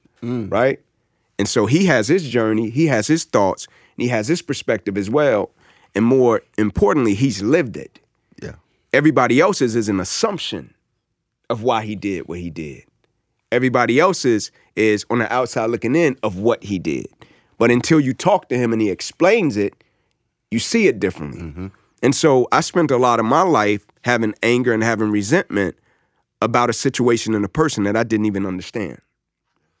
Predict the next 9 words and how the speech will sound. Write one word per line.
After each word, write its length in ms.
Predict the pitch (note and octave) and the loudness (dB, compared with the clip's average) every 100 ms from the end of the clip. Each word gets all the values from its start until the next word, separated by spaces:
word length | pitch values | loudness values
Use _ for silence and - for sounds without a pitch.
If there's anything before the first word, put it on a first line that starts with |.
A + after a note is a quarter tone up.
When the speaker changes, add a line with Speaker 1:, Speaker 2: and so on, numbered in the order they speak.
| _ _ - | _ _ -6
Speaker 2:
Like, 120 | F3+ | -4
I 80 | B3+ | -2
just 200 | A3+ F3+ | -2 0
wasted 340 | F#3 D#3+ C#3+ | 0 -2 -2
all 260 | G3+ B3 A#3+ | -2 -2 -2
this 200 | A#3 G#3+ | -4 -6
time, 640 | - B3+ B3 G3 G#2+ C2 | -10 -6 -2 -2 -2 -4
Speaker 1:
Yeah. 60 | - - | -12 -2
Speaker 2:
right? 360 | D3+ F#3 A3 | 2 4 2